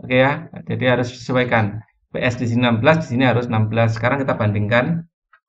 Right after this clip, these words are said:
ya. P Q dibanding P S ya, pada sisi yang bersesuaian. Jadi enam belas plus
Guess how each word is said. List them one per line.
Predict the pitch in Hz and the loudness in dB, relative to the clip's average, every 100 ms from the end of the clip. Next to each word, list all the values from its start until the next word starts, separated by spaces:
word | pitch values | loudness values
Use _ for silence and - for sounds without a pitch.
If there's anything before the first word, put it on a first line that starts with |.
| _ _ _ | _ _ _
ya. | - 127 143 - - - _ _ _ _ _ _ _ _ | 0 2 0 -4 -18 -20 _ _ _ _ _ _ _ _
P | - 214 233 - | 4 6 6 6
Q | 185 170 | 4 4
dibanding | 156 123 135 127 127 127 | 2 4 4 4 4 2
P | |
S | - 120 127 127 - - | 2 2 2 -2 -10 -4
ya, | 131 156 | -4 -2
pada | 123 127 | 0 0
sisi | 120 113 131 | 0 -2 0
yang | 120 120 120 - | 2 2 -4 -6
bersesuaian. | - 113 110 120 113 107 113 135 | -4 0 0 2 4 4 2 -2
Jadi | 101 98 120 | -4 -4 -2
enam | 123 123 117 110 | 0 2 2 2
belas | 113 117 113 110 - - - - | 4 4 4 2 -2 -10 -12 -2
plus | 123 - | -2 -2